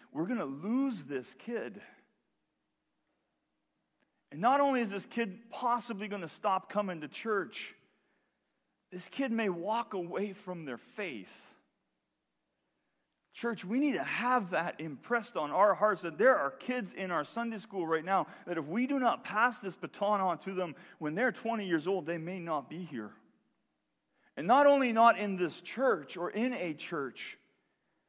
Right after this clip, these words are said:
they may have given up on faith. We must pass this baton of faith on to our next generation. So I know I've given you a lot of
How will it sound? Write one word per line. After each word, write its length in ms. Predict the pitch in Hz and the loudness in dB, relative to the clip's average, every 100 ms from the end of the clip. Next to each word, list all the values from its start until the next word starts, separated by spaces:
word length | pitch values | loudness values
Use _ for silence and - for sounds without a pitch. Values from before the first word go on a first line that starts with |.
| _ _ _ | _ _ _
they 140 | 135 233 | -4 0
may 120 | 311 | 4
have 180 | 262 156 | 2 4
given 280 | 190 190 180 | 2 4 0
up 140 | 165 | -2
on 220 | 147 117 | -2 -6
faith. 720 | - - 208 107 98 - - - _ _ _ _ _ _ _ _ _ _ _ _ | -8 -6 -4 -6 -12 -20 -20 -20 _ _ _ _ _ _ _ _ _ _ _ _
We 140 | 147 143 | -14 -10
must 680 | 143 190 160 - - - _ _ _ _ _ | -4 -2 -2 -4 -12 -16 _ _ _ _ _
pass 560 | - 175 160 151 - - _ _ _ _ - | -6 -4 -4 -6 -6 -8 _ _ _ _ -14
this 160 | 143 | -12
baton 460 | - - - 147 123 | -12 -12 -6 -4 -4
of 80 | 117 | -8
faith 340 | 131 120 117 | -6 -6 -6
on 300 | 117 117 104 82 _ _ | -8 -10 -14 -18 _ _
to 140 | - 120 | -10 -8
our 100 | 120 | -6
next 340 | 113 110 - - - | -6 -8 -12 -18 -14
generation. 640 | 127 113 101 104 - 92 87 _ _ _ _ _ _ _ _ _ _ _ _ _ _ _ _ _ _ _ _ _ | -10 -10 -10 -10 -12 -14 -20 _ _ _ _ _ _ _ _ _ _ _ _ _ _ _ _ _ _ _ _ _
So 120 | - | -6
I 40 | 165 | 2
know 140 | 226 | 6
I've 160 | 233 170 | 4 6
given 220 | 196 190 | 2 2
you 140 | 180 | -2
a 20 | |
lot 420 | 143 147 170 180 151 | 0 2 4 4 2
of 300 | 160 156 131 | 0 -2 -4